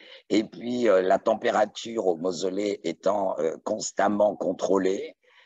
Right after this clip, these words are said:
je pense que sur la plage, au soleil, ça peut se lire très facilement. Toujours Lénine, mais après on va s'arrêter.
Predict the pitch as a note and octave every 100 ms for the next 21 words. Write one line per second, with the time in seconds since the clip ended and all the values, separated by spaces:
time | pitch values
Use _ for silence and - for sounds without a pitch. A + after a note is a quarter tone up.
0 | _ - - A2 A#2 - F#2 F2+ F2 D#2+
1 | E2+ F#2+ F2+ D#2+ - E2+ D#2+ G2 - D#2
2 | E2 - F2 F#2 - - F#2 - F2 -
3 | D#2 C2 - _ _ _ _ _ _ _
4 | _ _ _ _ - F3 E3 D3+ C3+ C3+
5 | C3 A#2+ E2+ - - G2+ D2+ D#2 E2+ F#2+
6 | D3 D#3+ -